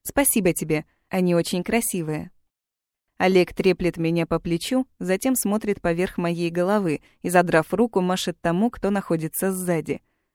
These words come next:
Я знаю, что он видит своего брата, но всё равно оборачиваюсь. Денис смотрит на нас из опущенного окна большого тёмного внедорожника, и мне снова становится неловко.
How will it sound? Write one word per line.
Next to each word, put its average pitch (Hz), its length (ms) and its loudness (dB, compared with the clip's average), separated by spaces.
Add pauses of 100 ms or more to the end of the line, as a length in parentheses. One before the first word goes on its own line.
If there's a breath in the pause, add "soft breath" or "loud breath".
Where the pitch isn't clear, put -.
(360)
Я 180 280 4
знаю, 196 340 4
что - 220 -2
он 185 100 2
видит 180 320 0
своего 175 360 0
брата, 190 440 0 (320 soft breath)
но 240 180 4
всё 214 220 2
равно 185 360 2
оборачиваюсь. 160 880 -2 (440)
Денис 190 400 6 (100)
смотрит 208 520 0
на 170 140 2
нас 220 280 0
из 175 120 -2
опущенного 170 680 0
окна 226 320 0 (200 soft breath)
большого 214 540 2
тёмного 196 480 2
внедорожника, 185 920 0 (260)
и - 100 -2
мне 180 220 4
снова 185 320 0
становится 160 600 -2
неловко. 170 600 0